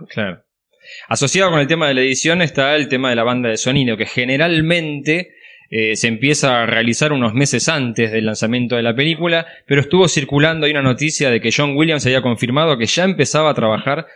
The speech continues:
en la banda de sonido de episodio ocho. Bueno, después fue confirmado que no es así, que dentro de unas semanas le van a llevar un crudo a, eh,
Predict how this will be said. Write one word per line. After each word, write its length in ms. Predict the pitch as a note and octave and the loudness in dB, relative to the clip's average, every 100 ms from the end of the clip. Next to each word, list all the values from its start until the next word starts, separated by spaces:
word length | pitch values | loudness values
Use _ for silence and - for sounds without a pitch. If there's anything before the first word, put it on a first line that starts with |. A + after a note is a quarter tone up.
| - - | -18 -6
en 140 | A2+ | -2
la 80 | A2+ | 0
banda 340 | B2 C#3 C#3 C3 | 0 0 0 2
de 240 | B2 B2+ | 2 0
sonido 560 | - A#2+ B2+ C3+ C3+ A#2 | 0 -2 0 0 0 2
de 260 | A#2 A#2+ | 2 2
episodio 560 | A2+ A2+ - A#2+ A#2 A2+ | 0 -2 0 0 0 0
ocho. 380 | G#2+ G#2 C#3 E3 - - - | 0 0 -2 -4 -12 -20 -10
Bueno, 340 | - G#2+ F#2 _ | -4 -2 -4 _
después 400 | A2+ A2 B2 B2 | -8 -4 -2 0
fue 160 | C3 B2 | 0 0
confirmado 480 | A#2 A2+ B2 C3 | 0 0 0 0
que 100 | G#2+ | 0
no 120 | G#2+ A2+ | -2 -2
es 100 | - | -2
así, 340 | G#2 A#2+ G#2 | -2 0 -2
que 280 | - G2 G2 | -2 -6 -6
dentro 320 | G2 G#2+ G#2 | -6 -6 -2
de 60 | A2+ | 0
unas 140 | C3 | 0
semanas 380 | B2 A#2+ C3+ D3 | -2 0 0 0
le 120 | A2+ | 0
van 160 | A2 B2 | 0 0
a 120 | A#2+ | 0
llevar 380 | A2+ B2 B2 B2+ | -2 -2 0 0
un 200 | B2+ A#2+ | -2 -2
crudo 560 | C#3+ D3+ C#3+ C3+ D#3 - _ _ _ - | 2 4 4 2 -2 -6 _ _ _ -4
a, 540 | A2+ A#2+ B2+ C#3+ - | -2 0 0 -4 -8
eh, 480 | - G#2+ G2+ G2 G2 | -6 -4 -4 -6 -6